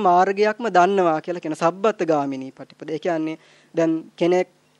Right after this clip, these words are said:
දිව්‍ය ලෝකයට යනවා නම්, මනුස්ස ලෝකයට යනවා නම්, බ්‍රහ්ම ලෝකයට යනවා නම්, ඊළඟට සෝවාන් වෙනවා නම්, සකදාගාමී වෙනවා නම්, අනාගාමී වෙනවා නම්, අරහත් වෙනවා නම්, පසේ බුද්ධත්වයට පත් වෙනවා නම්, ලෞතුරා සම්මා සම්බුද්ධත්වයට පත් වෙනවා නම් මේ සකල මාර්ගයන් ගැනම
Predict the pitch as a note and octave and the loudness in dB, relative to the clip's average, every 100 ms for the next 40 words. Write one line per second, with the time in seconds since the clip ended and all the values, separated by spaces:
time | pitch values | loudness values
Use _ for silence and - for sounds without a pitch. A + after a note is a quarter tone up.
0 | _ D#3 F3+ F3+ F3+ E3+ E3 E3+ E3+ E3+ | _ 4 6 6 4 4 2 0 -2 -2
1 | D#3+ D#3 D#3 D#3 D#3 D#3 F3 - F3+ E3+ | -2 -2 -2 -2 -2 -2 -4 -2 2 2
2 | E3 E3+ E3 D#3+ D#3 D#3 D#3+ D#3 D3 D3 | 0 -4 -4 -4 -4 -4 -6 -6 -8 -8
3 | F3+ F3 E3+ E3+ E3+ E3 D#3+ D#3 D#3 D#3+ | -4 0 0 -2 -6 -6 -6 -6 -6 -6
4 | D#3+ E3+ _ _ _ - F3 E3+ D#3+ F3 | -8 -12 _ _ _ -4 -2 -2 -2 -4
5 | E3+ F3 - F3 F3 F#3 F3+ E3+ D#3+ D#3+ | -4 -6 -6 2 4 6 4 2 -2 -2
6 | D#3+ D#3+ D#3 D3+ E3+ F3 F3 E3+ E3 E3 | -2 -6 -8 -8 -2 0 0 0 -2 -4
7 | D#3+ D#3+ D#3+ D#3 D#3 C#3+ D#3 E3+ E3+ E3 | -6 -6 -6 -6 -6 -6 -4 -2 -2 -2
8 | E3 D#3+ D#3 D#3 D#3+ D#3 C#3+ D3 E3 - | -2 -6 -6 -6 -8 -8 -10 -10 -12 -10
9 | D#3+ D#3 D3+ D3+ D3+ - _ _ _ - | -8 -6 -6 -8 -12 -16 _ _ _ -8
10 | D3 G3+ G3 F#3+ F3+ F#3 - F3+ F3 F3 | -4 0 0 0 -2 -4 -4 -6 -6 -8
11 | E3+ - E3 D#3+ D#3+ D#3+ D3 E3 F3+ F3+ | -10 -6 -6 -4 -4 -6 -4 -6 -4 -2
12 | F3 F3 E3 D#3+ D#3+ D#3+ D#3 D3+ D3+ D3+ | -2 -2 -4 -4 -6 -6 -8 -8 -8 -10
13 | D#3 C#3+ - D3 - C#3+ C#3+ F#3+ G#3 G3+ | -10 -14 -12 -14 -14 -12 -10 -8 -8 -8
14 | G#3+ D#3 F#3+ F#3+ D3 D3+ D3+ D#3+ D#3+ D#3+ | -6 -4 -2 0 0 0 -2 -4 -4 -4
15 | D#3+ E3+ | -6 -6